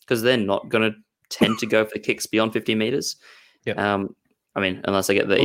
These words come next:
Speaker 1: Eden
Speaker 2: the
Speaker 1: Park win
Speaker 2: first
Speaker 1: again.
Speaker 2: one
Speaker 1: And, yeah,
Speaker 2: wasn't the
Speaker 1: if,
Speaker 2: first
Speaker 1: if
Speaker 2: kick this, this week from halfway that Mo'unga got?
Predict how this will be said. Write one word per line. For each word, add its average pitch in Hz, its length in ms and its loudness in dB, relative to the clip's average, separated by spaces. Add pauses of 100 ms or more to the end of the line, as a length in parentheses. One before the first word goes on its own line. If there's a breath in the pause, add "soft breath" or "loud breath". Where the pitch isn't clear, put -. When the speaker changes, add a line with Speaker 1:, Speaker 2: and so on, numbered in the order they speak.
Speaker 1:
Eden 135 60 4
Speaker 2:
the 123 40 2
Speaker 1:
Park 95 140 0
win 123 80 4
Speaker 2:
first 120 120 2
Speaker 1:
again. 123 180 0
Speaker 2:
one - 100 0
Speaker 1:
And, 95 100 -6 (580 soft breath)
yeah, 107 120 4
Speaker 2:
wasn't 104 220 4
the - 60 0
Speaker 1:
if, - 40 0
Speaker 2:
first 123 300 2
Speaker 1:
if - 60 -18
Speaker 2:
kick 123 200 -4
this, 123 180 -2 (120)
this 135 200 -2
week 139 220 0
from 127 180 -2
halfway 110 500 -2
that 127 140 -4
Mo'unga 117 380 -4
got? 156 260 -4